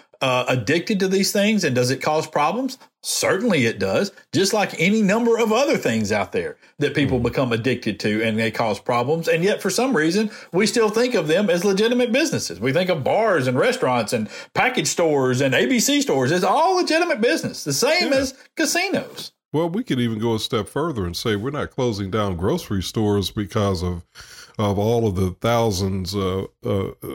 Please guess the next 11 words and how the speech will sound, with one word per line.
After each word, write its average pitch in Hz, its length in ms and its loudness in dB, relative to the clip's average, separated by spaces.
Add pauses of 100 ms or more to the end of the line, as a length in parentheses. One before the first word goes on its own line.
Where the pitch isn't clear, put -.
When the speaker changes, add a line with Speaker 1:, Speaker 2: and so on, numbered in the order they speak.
(180)
Speaker 2:
hundreds 120 420 0
of 98 100 -4
thousands 104 480 0
of 95 120 0
Alabamians 110 800 2
that 107 140 2
have 92 100 -6
contracted 104 580 -2
diabetes 110 800 2
because 101 480 -2
of 90 120 -6